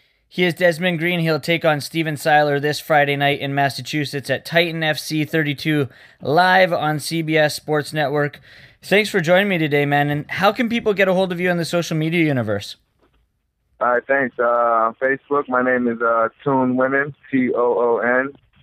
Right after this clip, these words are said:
Speaker 2: Winnin spelled without the G, and, uh, pre-, and then, uh, on Instagram and Twitter, uh, my name is Predator Toon, uh, P R E D A T O R, uh, last, uh, and then Toon, T O O N.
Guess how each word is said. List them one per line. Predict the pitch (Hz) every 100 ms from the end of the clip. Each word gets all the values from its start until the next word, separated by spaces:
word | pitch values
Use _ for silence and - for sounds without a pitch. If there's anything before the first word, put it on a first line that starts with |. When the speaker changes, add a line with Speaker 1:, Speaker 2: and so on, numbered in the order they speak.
| _ 113
Speaker 2:
Winnin | 120 123 127 123
spelled | _ 123 120 120
without | 113 - 117 117 -
the | 107 -
G, | 123 131 139 -
and, | 113 117
uh, | 113 110 - -
pre-, | 131 -
and | 120 120
then, | 120 117
uh, | 117 113 -
on | 110 123 127
Instagram | 127 120 123 120 117
and | 113 -
Twitter, | 127 127 131 - _ _ _
uh, | 117 110 110
my | 107 110
name | 113 113 110
is | 107 _
Predator | - 120 117 113 113 -
Toon, | 123 113 104 117 104
uh, | 104 101 - -
P | 123 110
R | 110 117 117 117 113
E | 120 117 -
D | 120 120 120 - _ _ _
A | 113 120 113 -
T | 123 120 -
O | 117 113
R, | - 120 123 123 123 _
uh, | 101 101 101
last, | 110 110 - -
uh, | 110 107 107
and | 110
then | 107 -
Toon, | 123 110 107 -
T | 117 107
O |
O | 110 107 104 101
N. | 107